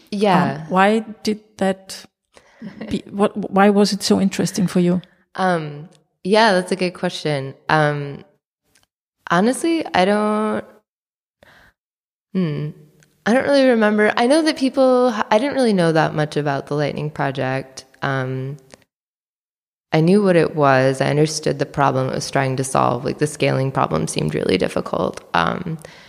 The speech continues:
Speaker 1: it seemed like the cool new thing that people in Bitcoin were talking about. So I was really interested in learning. It was like,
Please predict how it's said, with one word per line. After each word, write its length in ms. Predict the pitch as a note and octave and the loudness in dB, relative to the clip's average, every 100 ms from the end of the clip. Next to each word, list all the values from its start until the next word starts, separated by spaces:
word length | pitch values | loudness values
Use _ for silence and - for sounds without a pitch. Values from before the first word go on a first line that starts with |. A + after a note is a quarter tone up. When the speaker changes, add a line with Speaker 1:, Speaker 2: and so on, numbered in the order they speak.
| - _ _ _ - | -20 _ _ _ -2
Speaker 1:
it 120 | E3+ | 0
seemed 200 | - F#3 | 2 4
like 160 | F#3 F3 | 4 4
the 80 | F3 | 0
cool 560 | F3+ - D#3 D3+ D3 - | 0 2 4 6 4 2
new 300 | D3+ D3 C#3+ | 0 0 0
thing 320 | - C#3+ D3 | 0 0 0
that 160 | C#3+ | -2
people 300 | - D3 C#3+ | -4 -4 -2
in 80 | C#3+ | -2
Bitcoin 420 | C#3 - D3 D3+ | -4 -4 -4 -2
were 80 | D3 | -4
talking 380 | D3 C#3+ - F3+ | -6 -8 -4 -2
about. 420 | F#3+ G#3+ A#3+ - | 0 0 0 -4
So 80 | F3+ | -4
I 140 | E3 | -2
was 200 | D#3 D#3 | 0 -2
really 260 | D3+ E3+ F#3 | -2 -2 -2
interested 500 | - D#3+ D#3 D3+ D3+ | -4 -8 -8 -6 -6
in 140 | D3 | -4
learning. 400 | C#3 C#3 C3+ C3+ - | -6 -6 -8 -6 0
It 180 | B3 | 2
was 140 | C4+ A#3 | 2 2
like, 160 | G#3+ | 0